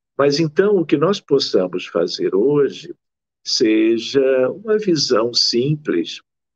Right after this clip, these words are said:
para que nós tenhamos motivações para estudarmos essa temática, cada um por si, né, ou aguardando uma nova oportunidade no futuro. Então, eu agradeço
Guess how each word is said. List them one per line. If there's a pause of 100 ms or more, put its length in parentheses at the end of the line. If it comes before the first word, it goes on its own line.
(180)
para
que
nós
tenhamos
motivações (580)
para
estudarmos
essa
temática, (320)
cada
um
por
si, (400)
né,
ou
aguardando (260)
uma
nova
oportunidade
no
futuro.
Então,
eu
agradeço